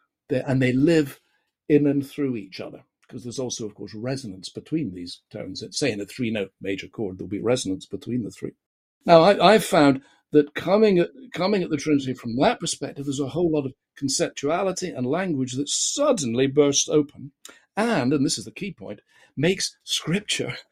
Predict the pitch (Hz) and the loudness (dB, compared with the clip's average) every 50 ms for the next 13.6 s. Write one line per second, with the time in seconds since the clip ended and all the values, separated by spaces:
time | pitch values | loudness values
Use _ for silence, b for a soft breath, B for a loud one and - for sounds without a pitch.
0 | _ _ _ _ - - - - - - - - - - 190 196 165 127 - - | _ _ _ _ -10 -8 -8 -8 -10 -12 -12 -8 -2 4 4 4 4 2 -2 0
1 | 160 139 127 131 147 135 127 127 _ _ _ _ _ _ _ _ _ - 135 123 | 2 2 4 6 6 4 4 2 _ _ _ _ _ _ _ _ _ -8 -6 -4
2 | 117 117 117 117 117 117 113 117 _ _ _ _ _ _ _ - - 127 160 175 | -2 -2 -4 -6 -6 -8 -10 -12 _ _ _ _ _ _ _ -10 -6 -4 -2 -2
3 | 151 120 107 - - - 123 113 104 98 - _ _ _ - - 113 95 101 - | -2 -2 -4 -4 -2 -2 -2 -2 -2 -4 -10 _ _ _ -14 -12 -10 -8 -8 -8
4 | - 170 165 180 180 175 170 170 170 165 165 - _ _ _ _ _ _ _ _ | -6 -2 -2 0 0 0 2 4 2 2 2 -2 _ _ _ _ _ _ _ _
5 | _ _ 143 131 127 127 - 143 143 139 - 123 113 107 131 143 143 156 160 160 | _ _ -6 -6 -4 -4 -2 0 0 0 0 -4 -8 -4 0 4 6 6 6 6
6 | 156 156 135 143 139 127 127 117 113 - _ _ _ _ _ _ _ _ - 139 | 4 2 4 4 4 4 2 -4 -6 -10 _ _ _ _ _ _ _ _ -2 0
7 | 147 160 165 - - - 139 123 120 123 139 - _ _ _ _ _ - - 156 | 2 2 2 0 -6 -10 -8 -8 -8 -8 -10 -14 _ _ _ _ _ -4 0 2
8 | 143 135 135 - 156 160 170 175 165 151 143 139 131 117 - - 135 127 127 - | 2 2 0 -2 -2 0 2 4 4 4 4 4 2 0 -4 -6 -8 -8 -6 -4
9 | - - - - - 180 185 202 202 151 143 135 123 117 120 120 120 127 147 175 | -4 -4 -4 -4 -4 -4 -2 -2 -2 0 0 0 0 0 -2 -2 0 2 4 4
10 | 143 110 107 107 - - _ b b b b b b b b b b 151 - 143 | 2 0 -4 -10 -14 -20 _ b b b b b b b b b b -4 -2 -2
11 | 139 - - 165 165 160 147 139 - - 135 120 123 123 - - 170 143 143 - | -2 0 2 4 6 6 4 2 0 -6 -12 -12 -10 -8 -6 -4 -4 -4 -4 -6
12 | 147 - 143 127 123 127 131 143 180 190 160 139 123 117 117 113 110 104 107 107 | -14 -10 -8 -8 -6 -4 -2 0 0 0 0 0 0 0 -2 -2 -4 -6 -8 -8
13 | 113 110 - 123 107 - - - 117 113 110 - | -10 -8 -8 -8 -8 -8 -8 -12 -10 -10 -12 -12